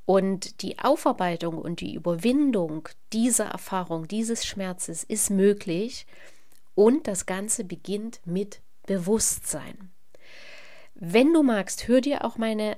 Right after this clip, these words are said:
anderen Episoden an, in denen ich auch tief in diese Themen, äh, einsteige, insbesondere auf die Folgen über narzisstische Mütter. Da habe ich vier oder fünf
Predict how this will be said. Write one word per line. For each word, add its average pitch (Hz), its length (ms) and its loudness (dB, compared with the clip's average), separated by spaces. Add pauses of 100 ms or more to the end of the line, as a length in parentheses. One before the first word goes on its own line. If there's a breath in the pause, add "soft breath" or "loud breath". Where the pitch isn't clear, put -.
anderen 226 340 0
Episoden 240 640 -2
an, 254 240 -4
in 202 160 -4
denen 214 260 -2
ich - 380 -10
auch - 240 -4
tief 254 500 -2
in 226 160 0
diese 233 260 -2
Themen, 220 600 -4
äh, 202 260 -2
einsteige, 240 680 0
insbesondere 202 1040 -2
auf 190 180 -4
die 190 140 -6
Folgen 185 520 0
über 165 640 -4
narzisstische 185 640 -2
Mütter. 202 500 0 (180)
Da 180 120 -4
habe 185 200 -4
ich - 280 -8
vier 247 360 0
oder - 140 -2
fünf - 500 -4